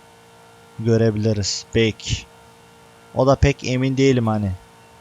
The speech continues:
Gördüğünüz gibi şu anlık bakın hangi araç var yapmayacağım. Onları da göstereyim.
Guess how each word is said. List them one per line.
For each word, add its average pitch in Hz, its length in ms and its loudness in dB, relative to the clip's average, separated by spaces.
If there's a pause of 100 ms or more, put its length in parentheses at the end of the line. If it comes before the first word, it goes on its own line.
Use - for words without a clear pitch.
(1500)
Gördüğünüz 127 600 0
gibi 139 300 -2 (560)
şu - 220 2
anlık 180 600 0
bakın 143 300 0
hangi 160 340 0
araç 143 280 4
var 117 100 4
yapmayacağım. 113 600 -2
Onları 117 340 0
da 113 80 2
göstereyim. 139 600 0